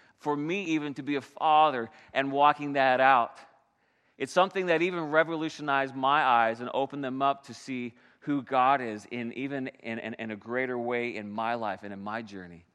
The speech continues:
And as we dig into this day, I want to invite all of you to open your eyes as we look at who God is and why God has chosen to relate to us as a father. Like we said earlier, I recognize in this room today the term father is,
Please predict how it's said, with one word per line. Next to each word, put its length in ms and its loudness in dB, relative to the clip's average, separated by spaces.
And 100 -4
as 100 -6
we 200 -4
dig 260 0
into 220 -4
this 180 -10
day, 220 0
I 20 2
want 220 0
to 40 -6
invite 300 2
all 220 6
of 80 -6
you 100 -4
to 100 -2
open 300 -4
your 160 0
eyes 400 2
as 140 -10
we 100 -6
look 300 -4
at 180 0
who 220 -8
God 340 2
is 340 -6
and 160 -4
why 220 2
God 320 2
has 220 -6
chosen 560 -6
to 140 -12
relate 420 -4
to 200 -8
us 220 -4
as 160 -8
a 40 -14
father. 520 0
Like 140 0
we 80 -4
said 260 0
earlier, 260 0
I 40 2
recognize 520 0
in 40 -8
this 200 -10
room 160 -6
today 420 -4
the 80 -8
term 320 -4
father 480 4
is, 180 -8